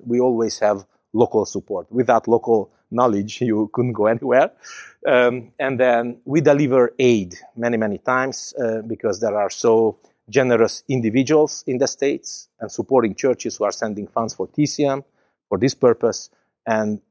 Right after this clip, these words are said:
we have the contacts. I, I know so many pastors, churches, and also not only pastors and Christians, but just individuals and families in Ukraine.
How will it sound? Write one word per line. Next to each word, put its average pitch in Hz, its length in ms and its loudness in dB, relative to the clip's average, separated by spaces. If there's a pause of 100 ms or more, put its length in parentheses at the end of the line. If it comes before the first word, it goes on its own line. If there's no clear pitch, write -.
(160)
we 147 160 4
have 127 180 4
the 131 80 0
contacts. 107 640 -6
I, 117 260 0
I 131 140 2
know 127 160 0
so - 320 2
many 117 180 -2
pastors, 117 680 -2
churches, 104 760 -2
and 185 240 2
also 139 360 0
not 131 220 0
only 107 200 -2
pastors 101 520 -4
and 101 120 -12
Christians, 101 400 -10
but 95 240 -4 (460)
just 107 280 0 (180)
individuals 127 680 2
and 98 140 -8
families 113 480 -2
in 104 140 -4
Ukraine. 127 560 -4